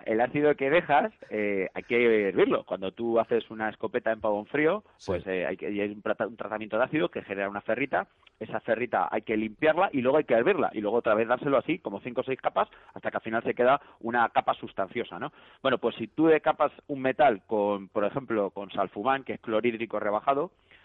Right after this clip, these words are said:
Speaker 1: bueno, pues tienes que hervir la pieza, porque si no hierves la pieza, queda la escopeta para tirarla.
Speaker 2: Claro,
Speaker 1: De
Speaker 2: sigue,
Speaker 1: hecho,
Speaker 2: sigue corroyendo y corroyendo y corroyendo,
Speaker 1: y corroyendo,
Speaker 2: ¿no?
Speaker 1: y corroyendo. Y me pregunta, no lo entiendo, pues si le he hecho aceite, digo, pero si el aceite, el ácido no le hace nada. El aceite, digo,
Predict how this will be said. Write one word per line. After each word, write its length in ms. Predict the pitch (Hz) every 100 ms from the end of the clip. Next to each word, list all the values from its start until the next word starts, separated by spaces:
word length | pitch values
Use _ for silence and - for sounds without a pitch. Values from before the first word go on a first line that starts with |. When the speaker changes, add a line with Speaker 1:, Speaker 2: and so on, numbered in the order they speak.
| _
Speaker 1:
bueno, 160 | 120 135
pues 200 | - 107 -
tienes 220 | 127 131
que 160 | - 151
hervir 300 | 127 131 113
la 140 | 98
pieza, 360 | 147 - 127 - -
porque 260 | 127 - 110
si 140 | 117
no 100 | 107
hierves 300 | 117 123 135
la 140 | 131 127
pieza, 440 | 156 160 165 214 -
queda 160 | 131
la 80 | 131
escopeta 320 | 131 127 127 147
para 120 | 147
tirarla. 380 | 123 151 156 - - - -
Speaker 2:
Claro, 100 | 104
Speaker 1:
De 60 |
Speaker 2:
sigue, 180 | - 123
Speaker 1:
hecho, 80 | 139
Speaker 2:
sigue 260 | 170 127 123
corroyendo 640 | 123 110 104 104 92 90
y 60 | 98
corroyendo 540 | 101 98 113 117 110
y 40 |
corroyendo, 220 | 101 107 101
Speaker 1:
y 40 |
corroyendo, 460 | 120 107 107 127 120
Speaker 2:
¿no? 40 | 117
Speaker 1:
y 40 |
corroyendo. 360 | 113 110 117 139 139
Y 60 |
me 80 | 123
pregunta, 420 | 110 120 120 110 -
no 140 | 120
lo 80 | 170
entiendo, 360 | 170 160 190 160
pues 180 | 120
si 80 | 117
le 80 | 120
he 20 |
hecho 140 | - 175
aceite, 360 | 139 170 170
digo, 160 | 127 117
pero 120 | 120
si 60 | 117
el 80 | 110
aceite, 320 | 117 135 180
el 100 | 180
ácido 280 | 143 147 139
no 100 | 131
le 60 | 117
hace 140 | 107
nada. 240 | 110 170 -
El 120 | 113
aceite, 300 | 110 139 151 202 -
digo, 260 | 127 123